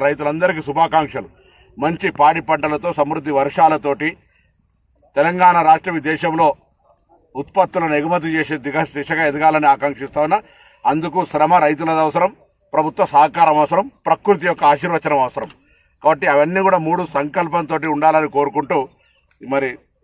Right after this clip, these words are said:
హుస్నాబాద్ నియోజకవర్గంలో ఉండబడేటువంటి అన్ని రాజకీయ పార్టీల మిత్రులు కావచ్చు, అన్ని హోదాల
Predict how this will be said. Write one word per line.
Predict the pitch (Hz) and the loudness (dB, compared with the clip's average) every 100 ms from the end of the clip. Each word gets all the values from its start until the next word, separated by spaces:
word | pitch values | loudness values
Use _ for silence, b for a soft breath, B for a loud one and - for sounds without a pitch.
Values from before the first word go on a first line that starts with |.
| _ _ | _ _
హుస్నాబాద్ | 127 165 170 165 147 | -10 0 2 2 0
నియోజకవర్గంలో | 151 160 165 151 156 156 151 | -2 -2 -4 -2 0 0 0
ఉండబడేటువంటి | 147 147 147 147 143 143 _ _ _ _ _ _ _ _ _ _ - | 0 0 0 0 -2 -6 _ _ _ _ _ _ _ _ _ _ -10
అన్ని | 127 170 165 | -4 -2 0
రాజకీయ | 160 147 170 156 | 0 -2 -2 0
పార్టీల | 156 170 165 | 0 0 -6
మిత్రులు | 160 175 170 170 | -4 -4 0 0
కావచ్చు, | 170 196 190 _ _ _ _ _ - | 0 -2 -8 _ _ _ _ _ -4
అన్ని | 151 196 202 196 - _ _ _ _ _ _ - - | 0 2 2 2 -2 _ _ _ _ _ _ -10 -2
హోదాల | 165 185 185 | 2 6 6